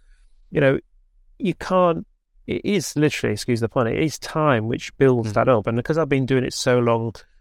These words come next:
Speaker 1: and know so many watches, you know, I think I actually impressed my son, which is always quite hard to do as a father.
Speaker 2: <laughs>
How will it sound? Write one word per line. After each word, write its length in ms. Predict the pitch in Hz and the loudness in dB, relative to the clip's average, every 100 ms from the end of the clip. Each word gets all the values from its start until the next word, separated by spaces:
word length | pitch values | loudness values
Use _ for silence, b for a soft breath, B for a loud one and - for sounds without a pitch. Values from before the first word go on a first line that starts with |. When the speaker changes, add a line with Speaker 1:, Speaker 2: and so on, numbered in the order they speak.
| _ | _
Speaker 1:
and 200 | - 135 | -4 2
know 220 | 135 131 120 | 6 6 4
so 380 | - - 123 | -2 2 2
many 240 | 117 117 113 | 4 2 2
watches, 840 | 127 - - - 107 98 - - - _ - | 0 0 -4 -4 -4 -4 -10 -12 -16 _ -4
you 100 | 147 | 0
know, 280 | 117 117 - - | 2 0 -2 -4
I 80 | |
think 180 | 139 160 - - | -2 -4 -4 0
I 60 | |
actually 260 | 156 - 131 | 0 2 0
impressed 360 | 123 131 110 117 | 0 0 -2 -4
my 100 | 98 | -4
son, 280 | - 101 | -2 -4
which 200 | 98 - | -4 -4
is 60 | 139 | 0
always 200 | 107 101 | 0 0
quite 200 | - 104 | -2 -2
hard 220 | 104 95 | -2 -4
to 100 | 110 | -4
do 140 | 95 92 | -4 -4
as 100 | 90 | -4
a 60 | |
father. 500 | - 101 95 98 92 | -2 -2 -2 -6 -10
Speaker 2:
<laughs> 60 | - | -12